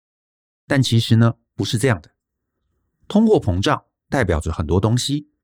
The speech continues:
其中呢，最直接就是我们用同样一笔钱所能换取到的购买力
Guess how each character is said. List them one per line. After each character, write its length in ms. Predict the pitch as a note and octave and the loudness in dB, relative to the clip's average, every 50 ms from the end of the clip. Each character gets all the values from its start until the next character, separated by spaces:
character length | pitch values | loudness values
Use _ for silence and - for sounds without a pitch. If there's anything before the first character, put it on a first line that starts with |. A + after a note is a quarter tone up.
| _ _ _ _ _ _ | _ _ _ _ _ _
其 200 | - - B2+ B2 | -8 -4 0 2
中 160 | D#3 D3+ D#3 | 4 4 4
呢， 140 | D#3 C#3+ - _ - | 2 0 -2 _ -4
最 160 | D3 C3+ - | -4 -4 -4
直 340 | - - - - - G#2 A2+ | -6 -10 -12 -10 -8 -8 -4
接 300 | - D3+ E3 E3+ - _ | 0 0 0 0 0 _
就 120 | - C3+ A#2+ | -8 -8 -4
是 100 | - A#2 | -2 -2
我 80 | E2 | -2
们 160 | D2+ E2+ F#2+ G2+ | -2 -2 -2 -4
用 100 | G2 F2+ | -4 -4
同 200 | - - G2 A2 | -4 -4 -2 0
样 120 | A#2+ B2 | 0 -2
一 60 | C#3+ | -2
笔 140 | C3+ - - | -6 -8 -12
钱 420 | - - - - E2 F2+ B2 D#3 - _ _ _ _ _ _ _ | -12 -12 -6 -4 -4 -4 -4 -6 -10 _ _ _ _ _ _ _
所 160 | - - F#2 G2 | -4 0 0 2
能 140 | G#2+ A#2+ | 2 0
换 240 | B2+ - - A#2+ G#2 | 0 0 -2 -2 -2
取 100 | - - | -4 -6
到 160 | F#2 - F#2 | -2 -2 -2
的 120 | E2+ F2 E2+ | 0 -2 -2
购 160 | - G#2+ F2+ | -2 -2 -2
买 180 | E2+ D#2 D#2+ E2+ | -2 -4 -6 -8
力 240 | E2 F#2 F#2 - | -8 -8 -8 -10